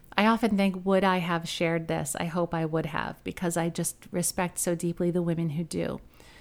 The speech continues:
She also doesn't realize it, but she's giving all the other women permission to say the same. And then sometimes other stories come out. And so often women say, "I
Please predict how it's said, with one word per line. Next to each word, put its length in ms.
She 260
also 340
doesn't 360
realize 400
it, 120
but 140
she's 240
giving 320
all 140
the 120
other 160
women 300
permission 800
to 100
say 240
the 140
same. 360
And 160
then 140
sometimes 560
other 240
stories 420
come 200
out. 220
And 140
so 300
often 340
women 200
say, 360
"I 260